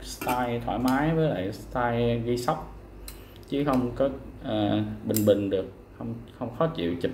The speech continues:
lên cái không có gì để coi, cũng như những hình khác thì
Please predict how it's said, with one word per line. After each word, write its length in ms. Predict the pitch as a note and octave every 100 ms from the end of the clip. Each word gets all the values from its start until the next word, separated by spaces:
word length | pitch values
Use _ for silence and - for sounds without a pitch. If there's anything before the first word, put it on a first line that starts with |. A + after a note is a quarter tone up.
| -
lên 320 | A2 A2 G#2
cái 200 | B2 C3+ - - - - - -
không 180 | D#3 F3
có 60 | G3
gì 140 | C#3+
để 140 | G#2+
coi, 380 | B2 C#3 C#3 C#3+ C3+
cũng 120 | B2
như 120 | C#3+
những 200 | B2+ G#2
hình 200 | C#3+ G#2
khác 240 | - C3+ D#3
thì 240 | A2 G2+